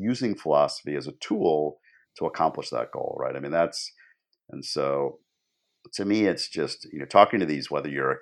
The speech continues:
kid, like me, I mean, I love philosophy when I was thirteen, and I used it as a tool to enjoy <laughs> life when I was thirteen, and I'm still using it as a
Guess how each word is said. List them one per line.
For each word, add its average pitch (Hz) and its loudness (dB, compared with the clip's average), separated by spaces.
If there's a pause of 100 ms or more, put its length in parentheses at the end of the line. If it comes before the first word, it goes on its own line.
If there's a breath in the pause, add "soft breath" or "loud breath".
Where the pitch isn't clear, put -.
kid, 110 6 (340 soft breath)
like - -2
me, 127 6
I 64 4
mean, 73 -2
I 76 6
love 95 8
philosophy 92 6
when 90 2
I 85 2
was 78 0
thirteen, 87 0
and 80 0
I 69 0
used 78 -6
it 87 -2
as 78 -6
a 76 -8
tool 82 -4 (440 soft breath)
to 76 -8
enjoy 78 2
<laughs> 78 -2
life - 0
when 87 0
I 76 -2
was 73 -6
thirteen, 95 -4
and 90 2
I'm 78 -2
still 90 0
using 92 0
it 87 2
as 82 -2
a 90 -2